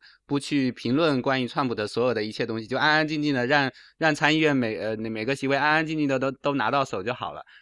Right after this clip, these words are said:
然后 Ryan 呢，他还年轻嘛，大家都想着说他将来总会出来选总统的。那你一方面要想保住众议院的多数，另一方面又不能把自己的名声给毁在，就是说跟川普，呃，一路，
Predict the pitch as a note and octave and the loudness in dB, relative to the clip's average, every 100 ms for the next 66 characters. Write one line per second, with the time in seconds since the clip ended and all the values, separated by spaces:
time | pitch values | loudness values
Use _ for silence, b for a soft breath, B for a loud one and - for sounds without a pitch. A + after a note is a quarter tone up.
0 | _ B2 D#3+ F#3 E3+ F#3+ G3 E3+ C#3+ C3+ | _ 0 2 4 6 6 6 4 2 2
1 | E3 D#3+ D#3+ B B D#3 F3 C#3+ D3 F3+ | 4 6 4 B B 2 2 2 0 2
2 | C3+ D3 D3 D3 D3+ - G#2 G#2+ B2+ - | 4 4 4 4 2 0 -2 0 -2 0
3 | C3+ D3 C#3 C#3 C3+ A#2+ G2+ B2+ B2 C3+ | -2 0 0 0 0 -2 -4 -4 0 0
4 | B2+ - F#2+ G2+ G#2 A2 F2+ A2+ D3 C3 | 0 -2 -8 -8 -8 -8 -6 0 2 0
5 | b b b D3+ E3+ F3 F3+ D#3 D#3 D3+ | b b b 0 4 6 6 6 4 4
6 | B2+ G#2+ A2 G#2+ C3 C#3+ D3 C#3 C3 A#2 | 2 2 0 2 0 2 2 2 2 0
7 | C3 C3+ C#3 C3 C#3+ C#3+ C#3 C#3+ B2+ b | 0 0 0 2 2 4 4 4 2 b
8 | _ D3+ C#3+ C#3+ B2+ A2 B2+ A#2+ A2+ A2 | _ 0 4 4 4 4 2 2 2 -2
9 | B2+ C3+ B2+ A2+ A2+ F#2 A2+ A#2 b _ | 0 2 2 2 0 0 2 2 b _
10 | B2+ B2+ B2+ A#2+ A#2 B2+ B2+ B2+ - C3+ | -2 0 4 4 4 4 6 4 2 0
11 | A#2+ - A2 G2+ G2 G2 A2 C3+ C3 A#2+ | 0 -2 0 0 0 0 0 4 4 2